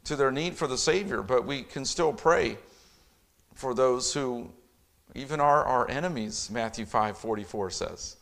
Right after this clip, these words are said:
In our response to them, we pray for them. And we never know how our testimony might be an influence and an impact. We don't know what trials might be going on sometimes in their lives.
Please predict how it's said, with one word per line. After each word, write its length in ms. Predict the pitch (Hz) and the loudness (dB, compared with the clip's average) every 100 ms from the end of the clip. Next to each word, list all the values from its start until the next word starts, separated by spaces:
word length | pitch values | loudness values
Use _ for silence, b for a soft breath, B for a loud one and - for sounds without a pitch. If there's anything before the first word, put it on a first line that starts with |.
| b b b b b b _ | b b b b b b _
In 120 | 110 | -6
our 120 | 107 110 | -2 -2
response 560 | 110 - 139 170 175 | -4 0 4 4 2
to 100 | 117 | -6
them, 240 | 101 92 98 | -6 -6 -8
we 100 | 110 | -12
pray 320 | - 143 160 | -4 -2 -2
for 180 | - 90 | -6 -10
them. 200 | 82 - _ b b b b b b - | -12 -16 _ b b b b b b -12
And 300 | 104 95 101 | -8 -6 -6
we 100 | 123 | -2
never 240 | 131 147 | 0 2
know 280 | 143 147 139 | 4 6 6
how 200 | 139 127 | 6 4
our 280 | 123 123 127 | 4 4 2
testimony 720 | - 143 - 131 110 104 95 | 2 0 0 -2 -4 -4 -6
might 380 | 107 113 113 101 | -4 -2 -2 -8
be 140 | 117 110 | -6 -4
an 80 | |
influence 680 | 120 131 123 104 95 - - | -4 -6 -6 -6 -6 -8 -8
and 100 | 98 | -8
an 100 | 101 | -8
impact. 580 | 117 107 107 95 - - b b b b | -8 -2 0 0 -6 -18 b b b b
We 80 | 120 | -4
don't 100 | 175 | 0
know 60 | 233 | 6
what 200 | 190 156 | 8 6
trials 640 | - 139 123 135 170 135 | 6 8 8 6 2 0
might 160 | 135 117 | -2 -2
be 80 | |
going 280 | 120 127 120 | -4 -2 0
on 300 | 117 120 151 | 2 2 0
sometimes 640 | - 131 135 131 160 165 131 | -6 -4 0 0 -2 -6 -6
in 80 | |
their 140 | 120 117 | -4 0
lives. 500 | 117 123 180 - | 2 2 0 -6